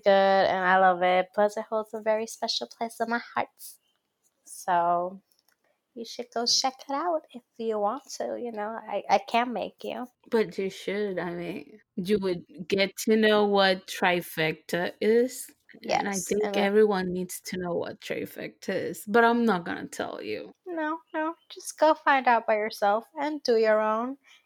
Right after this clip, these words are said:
Speaker 1: If you know what a trifecta is, this is a little game. Go comment in our Instagram what your top three are.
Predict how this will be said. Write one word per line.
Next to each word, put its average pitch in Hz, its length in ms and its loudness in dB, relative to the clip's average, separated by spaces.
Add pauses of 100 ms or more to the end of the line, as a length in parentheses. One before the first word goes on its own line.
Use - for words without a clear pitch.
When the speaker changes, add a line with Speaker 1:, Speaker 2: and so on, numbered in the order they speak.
Speaker 1:
If - 160 -20
you 185 100 -6
know 175 240 4
what 277 200 6
a 202 100 4
trifecta 190 920 0
is, 240 160 -6 (420)
this 277 220 2
is 349 160 0
a 208 140 6
little 185 340 4
game. 190 540 2 (560)
Go 247 160 4
comment 214 500 4
in 196 140 -2
our 190 140 0
Instagram 214 1000 0 (680)
what - 200 6
your 226 240 2 (100)
top 247 440 2 (240)
three 254 360 0
are. - 380 0